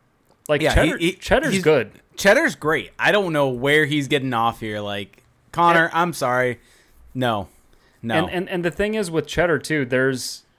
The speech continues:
Speaker 1: there's so many different variations.
Speaker 2: Yeah, sharp cheddar.
Speaker 1: Yeah, like, it, it, it's such a versatile,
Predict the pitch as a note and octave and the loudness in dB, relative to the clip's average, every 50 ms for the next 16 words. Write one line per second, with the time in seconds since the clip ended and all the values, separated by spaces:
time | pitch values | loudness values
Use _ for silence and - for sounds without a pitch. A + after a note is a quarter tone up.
0 | _ _ _ _ _ _ C#3 C3+ D3 D3+ F3 D#3+ C3+ - - D#3+ D#3+ E3 F3 E3+ | _ _ _ _ _ _ -6 0 0 0 2 0 -2 -2 -2 -2 -2 -2 -2 -4
1 | D3 C3+ D3 D3 - D#3 C3+ A2+ C3 C3 C3 A#2+ A#2 A#2+ C#3+ D#3+ D3+ - A#2+ D#2 | -4 -4 -4 -4 -4 -6 -6 -4 -2 -2 0 -2 -2 -4 -4 -6 -6 -8 -12 -14
2 | B1 - - - - - - _ _ - - B2 D#3+ D3 - - - - - A#2+ | -16 -18 -18 -16 -16 -18 -20 _ _ -6 -2 -2 -2 -2 -4 -12 -16 -10 -6 -6
3 | A2+ A#2+ A#2 - C#3+ C#3+ C#3+ D3 D3+ D#3+ D#3 - _ _ _ _ _ _ - C#3+ | -6 -6 -6 -4 -2 0 0 0 -2 -4 -6 -10 _ _ _ _ _ _ -6 -2
4 | F3+ E3+ A2+ G2 F#2 F#2 A#2 B2 A#2+ A#2+ A#2 - C#3 C3+ - - C#3 - - D3 | 0 0 0 -2 -4 -8 -6 -6 -6 -6 -4 -6 -6 -6 -8 -10 -14 -12 -10 -10
5 | C3 B2 - - D#3 D#3 - E3 C#3 A2+ B2 C3+ C3 - - D3 - C#3 C3 B2 | -10 -8 -4 -4 -4 -4 -2 -4 -4 -2 -4 -6 -6 -6 -8 -6 -2 0 0 0
6 | A#2+ A#2+ A#2+ A2+ - | 0 0 -2 -4 -8